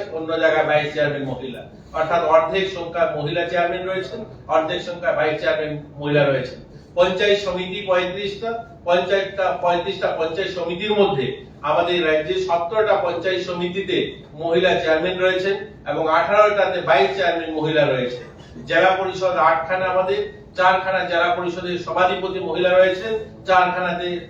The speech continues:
সহকারী সভাধিপতি, আর চারখানাতে রয়েছেন। তো আমরা বলতে পারি আমাদের রাজ্যের মহিলারা অনেকখানি এগিয়ে। আমরা চাই সকলের প্রচেষ্টায় আমাদের মায়েরা যেন আরো আত্মনির্ভর হন,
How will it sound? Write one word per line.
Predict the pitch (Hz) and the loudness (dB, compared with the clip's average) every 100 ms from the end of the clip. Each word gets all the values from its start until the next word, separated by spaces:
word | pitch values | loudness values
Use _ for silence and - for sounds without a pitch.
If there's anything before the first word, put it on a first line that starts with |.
| - | -4
সহকারী | 180 180 180 175 | 4 4 4 0
সভাধিপতি, | - 170 165 160 165 160 156 156 - - | -2 -2 -2 -2 -6 -8 -8 -10 -14 -6
আর | 147 139 | -2 2
চারখানাতে | 170 160 156 139 139 | 4 2 0 -4 -4
রয়েছেন। | 127 123 120 113 | -6 -6 -8 -6
তো | 151 | -2
আমরা | - 170 | -2 -2
বলতে | 156 165 185 | -4 -4 -4
পারি | 175 165 | -2 0
আমাদের | 160 156 165 | 0 0 -4
রাজ্যের | 151 147 156 | -4 -4 -6
মহিলারা | 156 151 175 185 190 190 - - - | -6 -6 -2 2 4 2 -4 -14 -8
অনেকখানি | - 190 226 226 196 180 | -2 2 4 2 0 -2
এগিয়ে। | 147 147 160 156 208 220 - - - | -2 -2 -2 0 2 4 2 -2 -8
আমরা | - 165 160 | -4 0 0
চাই | 165 170 | 2 0
সকলের | 170 - 180 180 202 202 - - | -2 -4 0 4 6 6 0 -4
প্রচেষ্টায় | 156 160 180 160 - | -2 0 0 0 -2
আমাদের | - - 151 151 | 0 0 -2 -4
মায়েরা | 147 143 151 160 | -4 0 2 2
যেন | 160 | 0
আরো | 135 139 156 190 202 | -4 0 2 4 6
আত্মনির্ভর | - - 165 156 160 156 | 4 2 -4 -8 -6 -2
হন, | 151 170 | 0 0